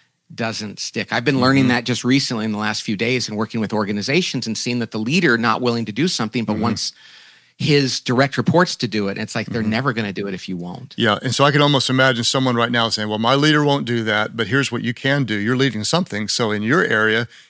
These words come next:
Speaker 2: you can model it there." And,
Speaker 1: Well,
Speaker 2: uh,
Speaker 1: and you, you, you know something else, Craig? So when people say, "My leader won't do it," sometimes just seeing their results
Speaker 2: Mm-hmm.
Speaker 1: is enough to make somebody go, "Oh, you got it." It's like,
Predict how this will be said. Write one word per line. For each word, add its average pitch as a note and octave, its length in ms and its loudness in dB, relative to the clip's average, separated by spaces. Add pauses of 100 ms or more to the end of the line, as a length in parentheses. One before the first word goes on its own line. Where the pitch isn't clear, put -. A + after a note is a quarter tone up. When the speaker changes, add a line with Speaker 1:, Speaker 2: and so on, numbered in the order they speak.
(140)
Speaker 2:
you B2 100 -2
can A#2 120 -2
model A2 300 2
it G#2 80 -8
there." A2+ 360 0 (460)
And, A2 200 2
Speaker 1:
Well, D3 100 6
Speaker 2:
uh, A3 100 2
Speaker 1:
and G#3 120 4
you, - 100 2 (180)
you, E3 180 0
you G3 140 8
know C4 100 6
something G#3+ 280 4
else, G3+ 180 4
Craig? G#3+ 300 2 (100)
So - 140 0
when F#3+ 180 4
people A#3 260 4
say, G3 140 0
"My E3+ 160 4
leader E3 240 4
won't C#3+ 260 0
do C#3+ 180 2
it," G2+ 120 -2 (180)
sometimes D4+ 720 4
just G3 320 2
seeing F#3+ 340 4
their D3+ 140 6
results A2+ 720 0
Speaker 2:
Mm-hmm. G#2+ 160 -6 (880)
Speaker 1:
is F#3+ 160 6
enough G3 280 4
to G#3+ 80 2
make F#3 160 0
somebody F3+ 300 4
go, C#3 240 2 (480)
"Oh, C4 420 6 (440)
you F#3 100 4
got A#3 300 4
it." G#3 160 4
It's - 140 0
like, G#3 160 2